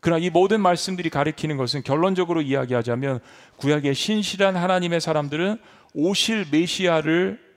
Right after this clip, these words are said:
바라보고 그리고 그분을 통하여서 분명한 구원을 받았다라고 성경은 증언합니다. 저와 여러분들 가운데 우리는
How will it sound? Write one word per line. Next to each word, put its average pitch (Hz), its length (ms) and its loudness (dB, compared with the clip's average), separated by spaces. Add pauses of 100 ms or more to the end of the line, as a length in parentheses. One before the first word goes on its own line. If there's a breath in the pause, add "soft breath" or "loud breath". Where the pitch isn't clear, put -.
(160)
바라보고 143 920 0
그리고 139 240 0
그분을 180 440 0
통하여서 165 640 -2 (240 loud breath)
분명한 170 460 -2
구원을 147 300 -4
받았다라고 127 540 -2
성경은 139 420 -6
증언합니다. 107 680 -4 (260 loud breath)
저와 190 320 4
여러분들 185 380 4
가운데 151 380 0
우리는 170 560 0